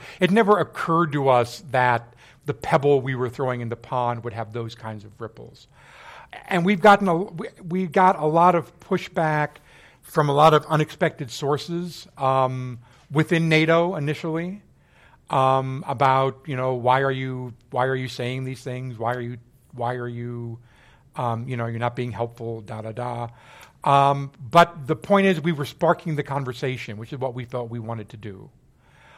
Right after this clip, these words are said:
Um, the issue was less, "We have the exact right answer, do exactly what we're telling you to do," as much as it was, "Here's this big problem that no one's talking about, and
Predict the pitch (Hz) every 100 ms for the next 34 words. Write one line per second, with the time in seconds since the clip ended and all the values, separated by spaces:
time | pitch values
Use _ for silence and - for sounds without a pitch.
0 | - _ - 131 127 127 113 135 202 180
1 | 196 175 151 120 127 147 147 - - -
2 | _ _ _ _ _ _ _ 131 127 160
3 | 127 151 147 135 117 120 110 123 135 135
4 | - 123 127 127 117 120 127 - 127 117
5 | 123 123 107 117 120 127 117 117 110 117
6 | 117 120 123 123 123 135 143 - _ _
7 | _ - - - 143 120 139 143 143 127
8 | 143 127 135 131 127 120 - - _ -
9 | 196 175 180 - 156 - 143 143 151 143
10 | 131 139 135 117 - 123 135 139 139 147
11 | 151 160 _ _ _ _ _ - - _
12 | - 147 139 135 123